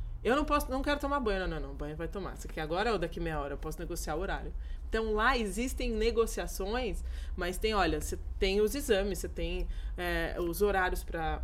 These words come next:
pra você fazer atividades, o algoritmo te junta em grupos. Você não pode decidir o grupo, mas você pode decidir se você pega atividade ou não em grupo. Você pode não pegar, mas vai perder ponto. Porque é um game. Quanto mais você faz, mais você ganha. Então, assim, tem espaço pra ele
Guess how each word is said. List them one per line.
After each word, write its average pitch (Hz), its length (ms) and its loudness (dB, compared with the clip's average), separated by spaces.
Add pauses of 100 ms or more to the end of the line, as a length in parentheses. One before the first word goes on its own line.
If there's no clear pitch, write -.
pra 170 140 -2
você 165 240 -2
fazer 170 280 -2
atividades, 202 580 4
o - 20 0
algoritmo 196 540 0
te 220 160 -2
junta 202 280 0
em 233 80 -2
grupos. 220 380 0
Você 185 200 -2
não 208 120 0
pode 214 200 0
decidir 208 280 0
o 208 60 -2
grupo, 233 260 0
mas 190 120 -2
você 196 80 -4
pode 202 160 0
decidir 208 300 -2
se - 60 -2
você 220 220 0
pega 247 280 4
atividade 226 460 0
ou 277 80 -2
não 285 100 -2
em 302 80 -2
grupo. 175 200 0
Você 160 100 -6
pode 165 220 -4
não 170 100 -6
pegar, 220 400 -4 (260)
mas 160 120 -6
vai 165 80 -4
perder 156 260 -4
ponto. 180 420 -4 (360)
Porque - 160 -4
é 160 80 0
um 202 100 0
game. 160 460 -2
Quanto 180 260 -4
mais 160 220 -4
você 190 100 -4
faz, 180 300 -2
mais 175 180 -4
você 208 120 -4
ganha. 214 280 -2 (540)
Então, 220 180 0
assim, 233 220 0
tem 247 280 0
espaço 240 720 2
pra 202 260 -2
ele 180 300 -2